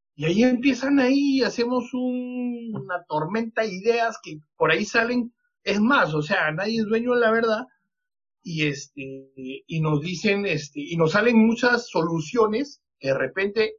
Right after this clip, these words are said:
por más vasta experiencia que uno tenga, este, no la vio, pero alguien que acaba de entrar la ve y lo resuelve, ¿no? Entonces, sí tengo muchísimos amigos, eh,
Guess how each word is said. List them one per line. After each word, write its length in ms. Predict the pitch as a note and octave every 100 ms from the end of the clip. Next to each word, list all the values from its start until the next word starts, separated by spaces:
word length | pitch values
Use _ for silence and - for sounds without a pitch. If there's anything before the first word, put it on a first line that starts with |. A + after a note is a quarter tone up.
| _
por 200 | B2 B2
más 260 | C#3+ D#3 D3+
vasta 280 | D#3+ D#3 F3
experiencia 560 | - A#2+ C#3+ E3+ D#3
que 100 | C#3
uno 340 | C3 D3+ D#3+ D#3
tenga, 520 | G#3+ G3+ E3+ E3 F3+ - - - - _
este, 760 | B2+ B2 _ A#2+ A#2 A2+ A2+
no 140 | B2 F3
la 80 | E3+
vio, 400 | E4+ B3 - _ _ _ -
pero 240 | C#3+ E3
alguien 240 | G#3+ A#3+ A3+
que 80 |
acaba 260 | F#3 A#3 B3+
de 80 | G#3
entrar 260 | F#3 B3+
la 120 | A#3+ C4
ve 320 | F4 D3+ - _ _ _ _ _
y 100 | -
lo 140 | D3 C#3
resuelve, 640 | C#3 C#3 E4+ B3 C3+ B2+
¿no? 240 | D#3 C#4 -
Entonces, 460 | E3 D#3 G#3+ G#3+ - _ _ _ _ _ A#3 A3+
sí 380 | - B3 C#4 -
tengo 360 | C4+ C#4 C#4
muchísimos 880 | A3+ F#3+ - C#4 C#4 - C4 C4 F#3
amigos, 560 | D3+ G3+ G3+ A#3 C#4 - _ _ _ _ _
eh, 680 | D3 C3+ B2+ B2 B2 A#2+ A#2+